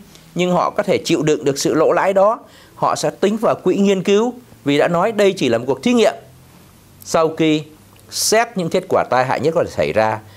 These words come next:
đành lòng nhận nó nếu cần. Tôi cảm thấy một điều kỳ quan trọng, tức là tinh thần tôi lại thảnh thơi, bình tĩnh như xưa. Và đến giai đoạn thứ ba là tôi bình tĩnh, dùng hết thì giờ nghị lực, kiếm cách giảm bớt cái hại kết quả mà tôi cam lòng chịu nhận. Tôi ráng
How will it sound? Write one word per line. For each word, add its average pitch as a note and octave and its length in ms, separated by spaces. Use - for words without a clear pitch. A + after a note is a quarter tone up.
đành G#2 220
lòng F#2 200
nhận F2 180
nó G2 200
nếu D#3+ 180
cần. F#2+ 240
Tôi A#2+ 180
cảm D#2 220
thấy G2+ 120
một C#3+ 120
điều F2 120
kỳ F#2+ 220
quan F#3+ 220
trọng, - 200
tức D#3 200
là E2+ 240
tinh A2 240
thần E2+ 220
tôi F2+ 100
lại G#2 180
thảnh C2+ 300
thơi, G2+ 220
bình F2+ 160
tĩnh - 180
như C3 120
xưa. B2+ 360
Và G2+ 120
đến D3 140
giai D#3+ 140
đoạn G2 180
thứ D#3+ 120
ba C3 320
là E2+ 280
tôi A#2+ 280
bình A#2 280
tĩnh, C#3+ 240
dùng C#3 220
hết G#3+ 180
thì D3 120
giờ G#2+ 200
nghị G#2+ 140
lực, G#2 320
kiếm F#3 260
cách A3 220
giảm F#2+ 420
bớt F3 160
cái G3 160
hại - 180
kết G#3 260
quả E2 240
mà D#2 80
tôi G#2+ 260
cam G2 220
lòng C#2+ 220
chịu - 140
nhận. E2 220
Tôi B2 180
ráng A2+ 220